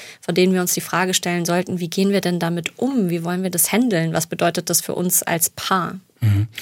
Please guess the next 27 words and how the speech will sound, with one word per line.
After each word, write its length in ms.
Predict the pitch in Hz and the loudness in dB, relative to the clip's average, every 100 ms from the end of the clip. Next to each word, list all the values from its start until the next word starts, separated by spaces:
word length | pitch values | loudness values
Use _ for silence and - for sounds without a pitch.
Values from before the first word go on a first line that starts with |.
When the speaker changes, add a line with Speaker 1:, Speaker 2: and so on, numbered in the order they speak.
| - - - | -8 -8 -4
Speaker 2:
Versuchen 320 | 110 120 180 | 0 2 4
wir 60 | 156 | 4
mal 180 | 143 | 4
zum 180 | - 120 - | 2 -2 2
Ursprung 600 | 151 165 - 113 110 107 | 4 4 0 -2 0 -2
zurückzugehen. 760 | - 90 92 - 87 82 80 | -4 -2 -2 -2 -4 -6 -8
Also 200 | 80 87 | -8 -4
wenn 160 | 87 104 | 2 4
es 140 | 110 | 4
irgendwie 560 | - 107 110 101 104 104 | 2 0 0 2 2 2
Konflikte 800 | - 101 - - 107 131 - 110 | 0 -2 -2 -2 2 2 2 -4
der 200 | 98 - | -4 -2
Eltern 340 | 107 143 139 | 0 4 4
gibt, 280 | 123 131 - | 4 2 0
die 60 | 107 | -2
sich 220 | 104 95 | 0 -2
aufs 120 | 87 | -4
Kind 200 | - 123 | 2 2
übertragen, 480 | 117 113 - 110 107 | 4 0 2 0 2
das 120 | 90 | 0
haben 120 | 107 | 2
wir 80 | 104 | 2
ja 60 | 92 | 0
vorhin 260 | - 101 | 0 0
schon 180 | 120 104 | 2 0
gesagt, 380 | 95 90 120 - | 0 0 -2 -2
ja, 220 | - 87 | -2 0